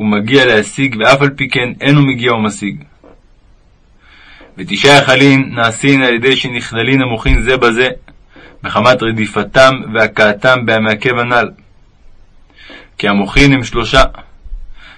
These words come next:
ונעשה כל אחד כלול משלושה, ושלוש פעמים שלושה הם תשעה היכלין הנ"ל, וכל זה זוכין על ידי עשיית המצווה בשמחה כנ"ל. ח',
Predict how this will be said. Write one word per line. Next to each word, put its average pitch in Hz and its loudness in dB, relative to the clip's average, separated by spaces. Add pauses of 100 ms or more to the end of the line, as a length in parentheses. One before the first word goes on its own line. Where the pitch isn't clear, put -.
(140)
ונעשה 101 2
כל 139 4
אחד 131 0
כלול 123 -2
משלושה, 123 -2 (1300)
ושלוש 120 0
פעמים 135 2
שלושה 127 -2
הם 120 -2
תשעה 110 -2
היכלין 123 0
הנ"ל, 120 0 (1120)
וכל 139 4
זה 131 -2
זוכין 135 2
על 113 -2
ידי 120 0
עשיית 127 -2
המצווה 123 -2
בשמחה 123 2
כנ"ל. 110 0 (2500)
ח', - -6